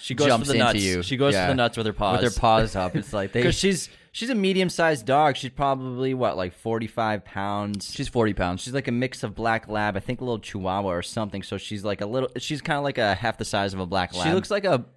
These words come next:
Speaker 2: a lab pit chihuahua with pointy ears.
Speaker 1: And she knows we're talking about her. She's just, like,
Speaker 2: She's
Speaker 1: looking at
Speaker 2: staring
Speaker 1: us.
Speaker 2: at
Speaker 1: The
Speaker 2: me.
Speaker 1: ears are, she's like, "I heard my name," and they're just talking smack
Speaker 2: She's
Speaker 1: right
Speaker 2: like, "Are you
Speaker 1: now.
Speaker 2: guys gonna take me outside or
Speaker 1: She's
Speaker 2: what?"
Speaker 1: very pretty and very sweet.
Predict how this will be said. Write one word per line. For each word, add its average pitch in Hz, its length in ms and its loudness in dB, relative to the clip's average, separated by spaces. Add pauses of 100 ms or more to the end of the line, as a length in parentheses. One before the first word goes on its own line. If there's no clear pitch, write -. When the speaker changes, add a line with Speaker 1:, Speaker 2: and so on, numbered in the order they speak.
(140)
Speaker 2:
a 113 60 -4
lab 120 440 4
pit - 380 2
chihuahua 101 560 4
with 90 140 -4
pointy 98 340 -2
ears. 90 220 0
Speaker 1:
And 117 80 -2
she 156 160 2
knows 160 240 4
we're 156 80 2
talking 123 340 2
about 95 60 0
her. 90 80 0
She's 127 220 -6
just, 139 120 -6
like, 113 140 0
Speaker 2:
She's 104 100 -4
Speaker 1:
looking 120 220 2
at 110 100 6
Speaker 2:
staring 101 60 2
Speaker 1:
us. 98 60 4
Speaker 2:
at - 40 2
Speaker 1:
The 85 60 -2
Speaker 2:
me. 95 160 -2
Speaker 1:
ears 139 240 2
are, 117 180 -2 (200)
she's 123 200 -6
like, 110 140 0
"I 104 80 2
heard 135 180 0
my 131 120 0
name," 110 260 -2
and 90 80 -6
they're 92 80 -4
just 104 180 -10
talking 92 280 -2
smack 92 260 -2
Speaker 2:
She's 110 100 -4
Speaker 1:
right 113 60 0
Speaker 2:
like, - 80 -4
"Are - 20 0
you 113 140 0
Speaker 1:
now. 131 80 2
Speaker 2:
guys 160 160 -2
gonna 139 120 -4
take 110 220 -6
me 104 80 -6
outside 95 320 -4
or 87 60 -4
Speaker 1:
She's 120 260 0
Speaker 2:
what?" 120 80 -8
Speaker 1:
very 127 320 2
pretty 117 520 0
and 104 120 -2
very 107 240 0
sweet. 107 540 -4